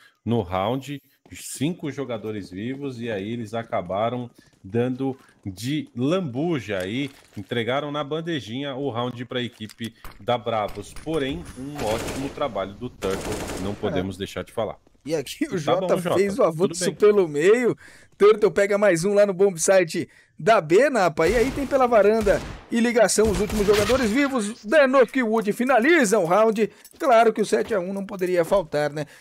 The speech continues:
Speaker 2: E, Napa, só pra, é, é, mais uma perguntinha. Se o Turtle defusar ali em meio à smoke, seria pleonasmo eu dizer que ele foi uma tartaruga ninja?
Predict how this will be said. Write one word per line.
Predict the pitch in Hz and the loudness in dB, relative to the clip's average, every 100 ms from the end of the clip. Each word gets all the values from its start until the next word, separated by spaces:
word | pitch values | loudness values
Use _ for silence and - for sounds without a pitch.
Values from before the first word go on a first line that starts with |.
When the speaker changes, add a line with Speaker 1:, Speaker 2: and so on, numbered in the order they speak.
| _ 254 | _ -6
Speaker 2:
E, | 311 | 0
Napa, | 277 226 | 2 2
só | 269 | 0
pra, | 262 262 226 - - | 2 2 0 -16 -10
é, | 208 196 185 180 | -4 0 2 2
é, | |
mais | 180 233 220 | 0 -2 -4
uma | 214 | -2
perguntinha. | 220 202 185 196 196 139 - _ - | -2 -2 -8 -6 -6 -6 -10 _ -10
Se | - 392 | -10 -8
o | |
Turtle | 254 233 196 180 | 0 2 4 0
defusar | 160 233 233 190 196 180 | -4 -4 -4 0 0 0
ali | 185 | -2
em | 202 | -4
meio | 196 220 196 | -2 0 0
à | |
smoke, | 160 165 165 - 117 _ - | 0 -2 -4 -6 -12 _ -10
seria | - 240 277 | -4 0 0
pleonasmo | 262 208 170 185 240 214 | 2 2 2 -2 -4 -2
eu | 170 | -6
dizer | 143 165 165 | -4 -6 -4
que | 165 | -6
ele | 156 | -8
foi | - 165 160 | -6 -6 -6
uma | 156 160 147 | -10 -10 -6
tartaruga | 156 147 143 135 | -6 -4 -6 -4
ninja? | 131 247 196 | -4 -2 -4